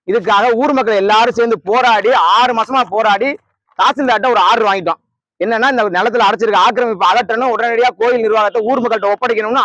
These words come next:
ஆர்டர் வாங்கிட்டோம். அதுல வந்து தாசில்தார் கையெழுத்து போட்டிருக்காரு, இன்ஸ்பெக்டர், ரெண்டு எஸ் ஐ கையெழுத்து போட்டிருக்காங்க, ஊர் மக்கள் கையெழுத்து போட்டிருக்காங்க, அதை அடைச்சவங்களும் கையெழுத்து போட்டிருக்காங்க. ஆனா ஒரு வருஷம் ஆச்சு, கிட்டத்தட்ட எட்டு மாசம் ஆச்சு இந்த ஆர்டர் கொடுத்து.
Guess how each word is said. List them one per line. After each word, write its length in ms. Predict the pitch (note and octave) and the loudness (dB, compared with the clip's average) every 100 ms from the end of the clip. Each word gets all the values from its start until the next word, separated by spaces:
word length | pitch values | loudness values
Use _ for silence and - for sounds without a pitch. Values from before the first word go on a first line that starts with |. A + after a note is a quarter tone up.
| F#3+ | 2
ஆர்டர் 220 | B3+ B3 A3+ | 2 2 0
வாங்கிட்டோம். 300 | A3 G3+ F3+ | -2 0 0
அதுல 160 | G3 | 0
வந்து 180 | G3+ B3+ G#3+ | 0 -2 0
தாசில்தார் 380 | B3 C4 C4 A#3 | 0 0 0 0
கையெழுத்து 220 | A3+ G#3 | 0 -2
போட்டிருக்காரு, 260 | G3+ G#3 C4 | -2 -2 0
இன்ஸ்பெக்டர், 520 | A#3+ A3 B3 G#3+ B3+ | -2 -2 -4 -2 -2
ரெண்டு 180 | A3 G#3 | 0 -2
எஸ் 160 | A#3+ | 0
ஐ 80 | C4+ | -2
கையெழுத்து 200 | A3 G#3 | 0 -4
போட்டிருக்காங்க, 320 | G3 G#3+ C4 | -4 -2 -2
ஊர் 220 | A#3 C4+ | -2 -2
மக்கள் 240 | A#3+ G3 A#3 | -2 -2 -2
கையெழுத்து 240 | A3 G#3 | -2 -4
போட்டிருக்காங்க, 340 | G3 F#3+ G3+ D#4 - _ | -4 -4 -2 -4 -6 _
அதை 180 | - F3+ | -4 0
அடைச்சவங்களும் 520 | F3+ B3 C#4 C4 C#4 | 0 0 0 0 0
கையெழுத்து 220 | A#3+ A#3+ G#3+ | 0 -2 -2
போட்டிருக்காங்க. 340 | G3 E3+ C#3+ _ _ _ | -2 -4 -6 _ _ _
ஆனா 200 | D#3+ B3 B3+ | -2 0 2
ஒரு 240 | A3 D#4 | 2 2
வருஷம் 300 | C#4+ C4+ D#4 | 0 0 2
ஆச்சு, 220 | C4 A3+ | 2 0
கிட்டத்தட்ட 380 | A3+ G3+ A#3+ A3+ | -2 0 0 0
எட்டு 200 | A3+ D#4 | 0 -2
மாசம் 260 | C4 C4+ D4 | -2 0 0
ஆச்சு 120 | A#3+ | 0
இந்த 120 | A3+ | 0
ஆர்டர் 280 | G3 B3+ B3 | 2 2 0
கொடுத்து. 360 | G3+ F3 E3+ | -2 -2 -4